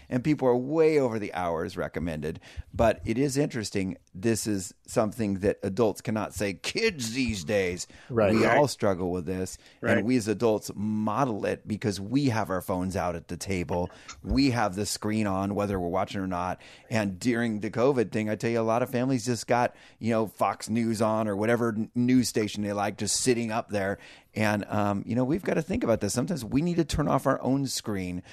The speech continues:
Speaker 1: so we
Speaker 2: Yep.
Speaker 1: can
Speaker 3: Yep.
Speaker 1: engage our kids.
Speaker 3: You know, uh, Jonathan said i-, in the course of, uh, what he was just saying, he said, "That's a no-brainer." And I think, I think that really is a big problem that we all have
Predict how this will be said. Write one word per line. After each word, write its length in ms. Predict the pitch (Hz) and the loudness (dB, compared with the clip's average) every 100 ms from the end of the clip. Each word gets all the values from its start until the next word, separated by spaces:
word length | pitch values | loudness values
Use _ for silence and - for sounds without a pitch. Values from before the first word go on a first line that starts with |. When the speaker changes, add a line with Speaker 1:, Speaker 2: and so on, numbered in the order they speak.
| - | -14
Speaker 1:
so 140 | - 104 | -4 2
we 60 | |
Speaker 2:
Yep. 20 | |
Speaker 1:
can 140 | 110 98 92 | 4 4 2
Speaker 3:
Yep. 140 | - | 2
Speaker 1:
engage 220 | 101 101 | 2 0
our 200 | 95 90 | 0 0
kids. 480 | 87 107 62 - - - _ _ - - - - | -2 -6 -8 -8 -14 -16 _ _ -20 -20 -10 2
Speaker 3:
You 100 | 147 | 4
know, 220 | 160 147 | 4 2
uh, 260 | 160 147 135 131 151 | 2 2 2 -4 -8
Jonathan 480 | 143 156 151 151 127 | 2 2 2 -2 -6
said 300 | - 151 123 107 _ _ _ | -2 -2 -2 -6 _ _ _
i-, 140 | 139 135 | -6 -2
in 120 | 135 | -4
the 100 | 110 | -4
course 380 | - 139 123 - | 0 2 2 0
of, 220 | 107 98 | -6 -2
uh, 320 | 120 110 117 - - | 0 0 -2 -6 -10
what 180 | 135 120 | -4 -2
he 60 | |
was 140 | 113 101 | -2 0
just 260 | 135 - | -2 0
saying, 240 | 143 123 120 | 0 0 0
he 120 | 110 | -2
said, 320 | - 120 101 - - | 0 -2 -2 -20 -4
"That's 160 | 156 - | -4 0
a 60 | 143 | 2
no-brainer." 720 | 143 135 127 131 127 104 92 - _ - _ - | 4 2 2 0 0 -2 -4 -12 _ -20 _ 0
And 120 | 147 | 2
I 100 | 156 | 2
think, 540 | - 240 262 - - _ - | 0 -2 -2 -4 -18 _ -8
I 60 | |
think 200 | - 247 - | -4 -6 -2
that 220 | 151 196 - | 0 0 -2
really 420 | 139 175 220 202 | -8 -6 -4 -4
is 220 | 151 175 165 | 2 2 0
a 60 | |
big 320 | 120 165 156 - | -4 -4 -4 -6
problem 600 | 165 156 156 156 151 135 | 0 0 0 -2 -2 2
that 200 | 135 - - _ - _ | 2 2 -10 _ -20 _
we 180 | 139 156 | 0 4
all 340 | 151 208 226 196 | 6 6 4 -2
have 460 | - 131 113 104 | -4 -4 -4 -8